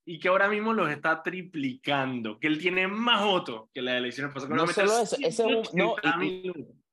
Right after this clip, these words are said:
Speaker 2: y, y no solo la bestialidad que sale diciendo, el man se ha dedicado estas últimas semanas a decir que él es el candidato a la alcaldía de la Alianza de los Partidos Políticos, que eso ya está hablado, que eso ya está...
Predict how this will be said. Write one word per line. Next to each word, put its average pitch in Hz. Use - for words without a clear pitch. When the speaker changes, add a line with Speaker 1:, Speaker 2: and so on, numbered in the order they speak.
Speaker 2:
y, 139
y 147
no 185
solo 262
la 233
bestialidad 156
que 208
sale 208
diciendo, 170
el 135
man 156
se 214
ha 190
dedicado 170
estas 180
últimas 175
semanas 143
a 143
decir 135
que 160
él 180
es 202
el 156
candidato 139
a 185
la 170
alcaldía 135
de 170
la 156
Alianza 139
de 170
los 160
Partidos 139
Políticos, 151
que 151
eso -
ya 143
está 131
hablado, 156
que 151
eso -
ya 143
está... 160